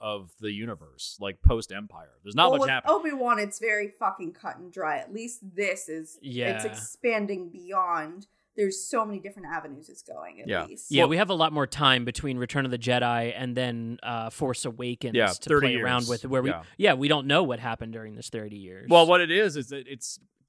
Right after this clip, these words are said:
Speaker 1: Filoni is clearly stuck dealing with the sequel trilogy, so this is f-, fixing that. He's got a retro-,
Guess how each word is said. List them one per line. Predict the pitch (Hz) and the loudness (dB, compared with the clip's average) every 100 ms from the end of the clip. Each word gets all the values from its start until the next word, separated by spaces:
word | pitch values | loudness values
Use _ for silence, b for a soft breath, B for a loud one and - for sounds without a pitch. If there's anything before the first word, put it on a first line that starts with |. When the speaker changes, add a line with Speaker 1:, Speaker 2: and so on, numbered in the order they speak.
| _ | _
Speaker 1:
Filoni | - 139 143 151 139 | -4 2 4 4 2
is | 127 | -2
clearly | - 147 139 123 | -4 -6 -4 -4
stuck | 113 - 143 120 110 | -6 -2 2 2 2
dealing | 120 117 113 | -10 -8 -10
with | 107 104 | -10 -12
the | 98 | -6
sequel | 180 190 117 | -4 -4 -6
trilogy, | - 104 101 117 | -8 -8 -8 -8
so | 120 | -8
this | 123 127 | -10 -8
is | 123 - _ _ _ | -14 -16 _ _ _
f-, | - - - _ _ | -20 -18 -20 _ _
fixing | - 151 160 127 92 85 | 0 0 0 -6 -8 -12
that. | 76 _ - | -20 _ -8
He's | 147 | 4
got | 190 160 | 6 6
a | |
retro-, | 131 160 175 | 2 -8 -8